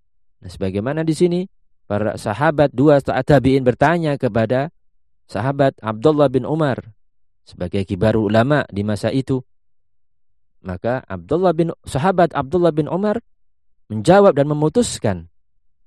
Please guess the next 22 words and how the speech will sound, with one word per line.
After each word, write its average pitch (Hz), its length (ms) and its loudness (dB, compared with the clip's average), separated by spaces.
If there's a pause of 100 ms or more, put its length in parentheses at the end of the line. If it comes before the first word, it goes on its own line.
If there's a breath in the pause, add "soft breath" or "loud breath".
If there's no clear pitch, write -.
(160)
peristiwa 143 560 0
atau 117 160 -6
fitnah - 400 -2
tersebut, 110 480 -4 (720)
maka 101 560 -6 (640)
kedua 101 320 -6
tabi'in 92 400 -6
ini 90 140 -8
pun 120 180 -6
menerima, 104 560 0 (720)
nah, 98 320 -8 (560)
pernyataan 92 880 -4
atau 104 400 -2
fatwa 104 560 -2 (540)
sang 92 260 -6
alim 92 480 -2
itu. 82 320 -10 (320)
Ayyuhal 156 320 0
ikhwah 131 300 -2
rahimani 117 400 -8
wa 104 80 -4
rahimakumullah, 98 720 -4